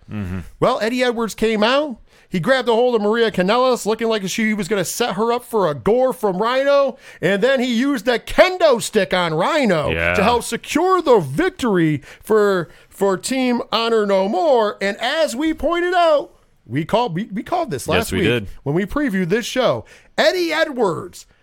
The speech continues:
Speaker 2: has turned heel on Impact Wrestling and has joined Honor No More, and we said that was what was gonna happen. It did, and it allowed, uh, the injured Sami Callihan to talk a lot of shit.
Speaker 1: Yes, which his Twitter after this match was fantastic. I gotta say, just plug that.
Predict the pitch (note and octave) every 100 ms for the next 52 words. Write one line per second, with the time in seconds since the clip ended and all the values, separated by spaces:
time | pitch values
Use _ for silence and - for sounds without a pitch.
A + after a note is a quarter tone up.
0 | _ _ - G#3+ A#3+ - D4+ B3 A3+ C#4+
1 | G3+ - G#3 C4+ C#4 - C4+ A3+ A#3 B3
2 | E3+ C#4 - F#3+ D#3+ C#3+ E3+ E3+ C#3 A2+
3 | B3 C#4+ B3+ A3+ B3+ C4 B3+ A#3 A#3+ C#4+
4 | A3+ D3 E3+ F#3 G3 G3+ G#3+ G#3 A#3 A3+
5 | B3 B3 C#4 C4 F#3 F3 C#4 B3+ - -
6 | - C3 D#3 D#3+ D#3 G3 G#3 G#3 F3+ E3+
7 | D#3+ G3+ A3 G3+ F#3+ D#3 G#3+ G3 F3+ A3
8 | G#3 E3 E3+ D3+ B2 - E3 C#3+ D3+ B2+
9 | - A2 - - _ _ - A3+ C#3 C#3
10 | A#2+ - - - _ - - - B2+ A#2+
11 | - - - - F#2 A#2 - A#2+ G2+ F#2+
12 | D#2+ - - - G2+ - G2 E2 G2 F2
13 | - F2+ E2+ - D#2+ E2 D2 - D#2 -
14 | G#2 G2+ F#2 F2+ E2 D#2 - E2 D2 D#2+